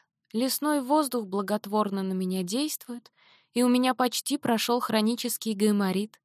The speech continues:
У меня появились новые знакомства в этом оздоровительном пансионате. Вот этот мальчик, например, у которого мама —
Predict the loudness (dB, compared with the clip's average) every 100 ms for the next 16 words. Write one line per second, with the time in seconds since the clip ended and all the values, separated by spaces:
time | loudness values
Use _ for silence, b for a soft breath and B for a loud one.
0 | b b b b b 2 4 4 4 2
1 | 4 2 2 0 2 2 4 2 2 0
2 | 2 0 0 -4 -4 0 0 0 0 0
3 | 0 0 0 -2 -2 -2 -2 -4 -4 -2
4 | 0 0 -2 -4 -10 -12 _ _ -4 0
5 | 2 2 0 0 2 4 2 -2 -4 -2
6 | 0 0 2 2 -2 -6 _ _ -6 0
7 | 2 2 2 2 2 2 2 2 0 -2